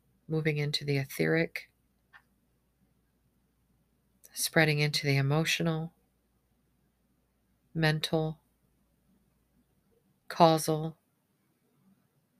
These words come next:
monastic, buddhic,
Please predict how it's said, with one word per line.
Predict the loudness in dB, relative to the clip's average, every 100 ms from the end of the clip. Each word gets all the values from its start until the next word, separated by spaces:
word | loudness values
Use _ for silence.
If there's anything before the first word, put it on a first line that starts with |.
| _
monastic, | -2 4 4 2 2 0 0 -6 -20 _ _ _ _ _ _ -20 _ _ _ _ _ _ _
buddhic, | -2 0 2 2 -2 -10